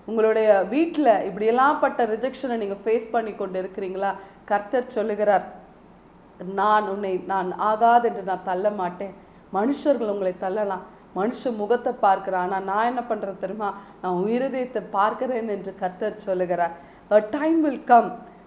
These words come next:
a time will come in your life when some people will regret.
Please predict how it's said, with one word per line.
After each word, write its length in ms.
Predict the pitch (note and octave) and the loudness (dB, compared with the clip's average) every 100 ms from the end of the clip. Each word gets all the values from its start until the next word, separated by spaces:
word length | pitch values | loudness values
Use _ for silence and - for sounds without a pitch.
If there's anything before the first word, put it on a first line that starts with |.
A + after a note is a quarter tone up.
| - | -4
a 100 | G3 | -2
time 400 | F#3+ C#4+ D4+ E4 | 0 0 2 2
will 120 | D#4+ | 0
come 260 | - A#3+ B3+ | 4 4 4
in 100 | B3 | 0
your 160 | G#3+ G3+ | 0 2
life 320 | G3+ G3 G3 - - - - | 2 2 0 -14 -20 -16 -6
when 180 | G3 G3+ - | -4 -4 0
some 180 | C4+ C#4+ D4 | 2 2 0
people 220 | C4+ B3+ | -6 -2
will 420 | A#3+ G#3 F#3 F#3 F#3 F#3+ | 0 0 0 -4 -4 -4
regret. 440 | A#3+ A3 A3+ G#3 | -4 0 0 0